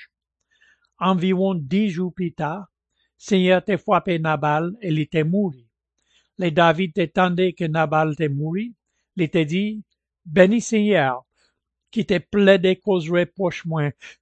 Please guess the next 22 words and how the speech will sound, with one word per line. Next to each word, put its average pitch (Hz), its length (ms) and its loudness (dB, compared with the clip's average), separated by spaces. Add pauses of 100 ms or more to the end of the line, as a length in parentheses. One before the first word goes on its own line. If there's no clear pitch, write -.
nan 190 220 0
men 165 240 0
Nabal, 147 500 -2 (960)
ki 196 120 0
te 185 140 -2
kenbe 175 400 0
sèvitè 165 640 2
li 135 160 0
a 147 160 0 (160)
pou 170 160 -2
l 147 80 2 (120)
pa 160 200 2
fè 160 320 -2
mal." 135 320 -8 (1080)
Seyè, 180 480 2 (240)
an 175 160 -4
plis 196 320 -4
te 202 160 -4
fè 185 200 2 (160)
malfèzans 170 880 0
a 165 120 0
Nabal, 147 560 -2